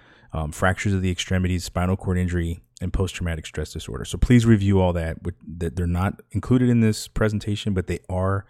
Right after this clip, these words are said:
uh, gonna be included on the, um, on the exam in the final. So when we evaluate the pediatric patient, we're gonna look at the primary and secondary survey.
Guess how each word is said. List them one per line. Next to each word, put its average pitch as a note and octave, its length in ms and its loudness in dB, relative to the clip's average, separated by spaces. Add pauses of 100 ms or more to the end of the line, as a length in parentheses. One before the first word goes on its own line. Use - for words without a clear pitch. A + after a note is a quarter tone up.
(480)
uh, F2+ 120 0
gonna F#2 200 2
be F2+ 100 0
included F#2 400 -2
on F2 160 0
the, E2 240 -6
um, D2+ 300 -8 (240)
on E2+ 100 -6
the F2 100 -4
exam D#2+ 380 -8
in C#2+ 80 -8
the C#2+ 60 -10
final. D2 320 -12 (2750)
So G#2+ 320 6
when G#2+ 180 4
we G#2+ 100 6
evaluate B2+ 420 4
the A2+ 80 -6
pediatric G#2+ 420 0
patient, G#2 300 2
we're G2+ 60 2
gonna F#2+ 100 2
look F2+ 80 -2
at F2 80 -8
the - 60 -8
primary F#2 320 -2
and F2 100 -6
secondary E2 320 -6
survey. G#2+ 640 0